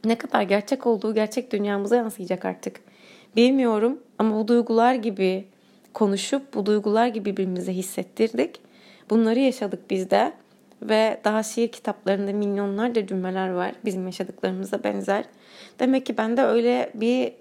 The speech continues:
e, ruh ve duygu bulmuş.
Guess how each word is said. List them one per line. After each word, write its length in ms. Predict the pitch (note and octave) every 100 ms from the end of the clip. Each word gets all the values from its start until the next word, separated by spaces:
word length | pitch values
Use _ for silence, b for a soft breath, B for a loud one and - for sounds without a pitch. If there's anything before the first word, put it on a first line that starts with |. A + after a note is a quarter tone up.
| -
e, 680 | G#3 G3+ G3 G3 G3 G3 G3 - _ _ A3+
ruh 280 | A#3+ C4
ve 140 | C4 G#3
duygu 280 | G#3+ A#3 A#3
bulmuş. 520 | A#3 F#3 G#3+ -